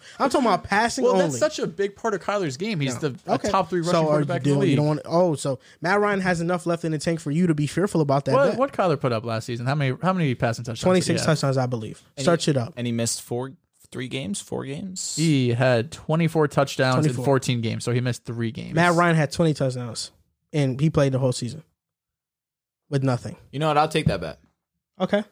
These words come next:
Speaker 2: Can we get it? Can I get on this still, or you just withdraw?
Speaker 1: No, you got. We can all get in on this.
Speaker 2: All right, sure. Let's call it a three-way.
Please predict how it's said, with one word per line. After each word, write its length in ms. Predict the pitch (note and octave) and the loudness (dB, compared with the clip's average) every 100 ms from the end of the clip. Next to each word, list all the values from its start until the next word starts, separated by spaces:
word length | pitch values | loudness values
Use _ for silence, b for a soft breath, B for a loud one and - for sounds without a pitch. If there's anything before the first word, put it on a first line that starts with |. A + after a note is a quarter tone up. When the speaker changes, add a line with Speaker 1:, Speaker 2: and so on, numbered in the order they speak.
| _ _ | _ _
Speaker 2:
Can 100 | D#3 | 0
we 60 | D3 | 2
get 140 | C#3+ | 2
it? 100 | D#3 | 2
Can 80 | C#3 | 0
I 100 | C3 | 2
get 100 | C3+ | 2
on 80 | D3 | 0
this 120 | D#3+ | -2
still, 240 | G3+ G3+ | 0 2
or 40 | C3+ | 2
you 220 | C3 B2+ | 2 0
just 140 | A#2+ | -2
withdraw? 240 | B2 A#2 A#2+ | -6 -10 -2
Speaker 1:
No, 120 | D4+ | 0
you 200 | G3+ B3+ | 4 4
got. 240 | C4 G#3 F3 | 4 2 2
We 140 | A#3+ | 0
can 240 | - F#3+ - | 2 -2 2
all 220 | A3 G#3+ | 2 2
get 180 | E3 F3+ | 2 2
in 180 | G3+ | 2
on 120 | D#3 A#2+ | 0 -2
this. 260 | A2 - | -6 -4
Speaker 2:
All 80 | A3+ | -2
right, 140 | A3 | -2
sure. 200 | G3+ F3+ - | -2 -6 -4
Let's 140 | D#3 | -4
call 160 | - A3 | 2 2
it 60 | F#3 | 2
a 20 | |
three-way. 240 | A#3+ B2+ | -2 -4